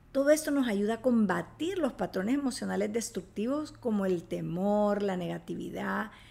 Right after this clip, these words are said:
el aislamiento y alimenta el bienestar y el sentirte emocionalmente más feliz y optimista.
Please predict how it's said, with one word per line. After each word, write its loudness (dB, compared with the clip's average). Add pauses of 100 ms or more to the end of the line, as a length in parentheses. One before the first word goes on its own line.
(200)
el 2
aislamiento 0 (420)
y 10 (400)
alimenta 6
el 0
bienestar 0
y 2
el 2
sentirte -2
emocionalmente 0
más 2
feliz 0 (300)
y 4
optimista. 0